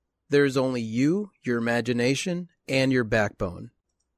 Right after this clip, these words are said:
The possibilities are endless when you invoke your creative power as an artist to forge your own path and blaze the trail ahead of you.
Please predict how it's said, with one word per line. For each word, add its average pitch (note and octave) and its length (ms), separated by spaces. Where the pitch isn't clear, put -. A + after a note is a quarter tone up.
The C3 100
possibilities C3+ 840
are A#2 240
endless B2 540
when B2 100
you A2+ 140
invoke A2+ 440
your C3+ 160
creative D3 440
power A2+ 540
as D3 300
an C#3 120
artist A2+ 520
to B2+ 100
forge D3 440
your A#2+ 240
own C#3+ 280
path A#2 400
and A2 160
blaze B2+ 460
the A#2 100
trail A#2 360
ahead G#2+ 220
of G2 120
you. - 260